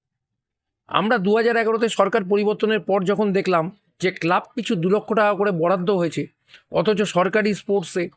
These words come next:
টিচারদের টাকায় স্পোর্টস হচ্ছে, তখনই আমরা আপত্তি জানালাম। আমরা তৎকালীন শিক্ষামন্ত্রী পার্থ চট্টোপাধ্যায়কে দু হাজার আঠেরো সালে আমি নিজে গিয়ে জানালাম, পার্থ চট্টোপাধ্যায় জানা ছিল না।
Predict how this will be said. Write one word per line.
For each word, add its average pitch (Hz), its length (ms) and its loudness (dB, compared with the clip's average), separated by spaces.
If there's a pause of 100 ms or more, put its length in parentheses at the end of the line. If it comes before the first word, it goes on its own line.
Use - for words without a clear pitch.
(760)
টিচারদের 190 420 0
টাকায় 196 240 0
স্পোর্টস 202 320 -4
হচ্ছে, 185 180 -2
তখনই 202 300 -2
আমরা 208 220 0
আপত্তি 175 320 -4
জানালাম। 123 320 -2 (640)
আমরা 190 240 2
তৎকালীন 214 420 0
শিক্ষামন্ত্রী 208 580 -2
পার্থ 185 240 0
চট্টোপাধ্যায়কে 202 600 0
দু 180 160 0
হাজার 196 180 2
আঠেরো 185 280 0
সালে 196 300 -2
আমি 196 240 0
নিজে 185 320 2
গিয়ে 208 200 0
জানালাম, 185 440 0 (120)
পার্থ 175 200 -2
চট্টোপাধ্যায় 190 480 0
জানা 185 220 0
ছিল 185 200 -4
না। 131 160 -4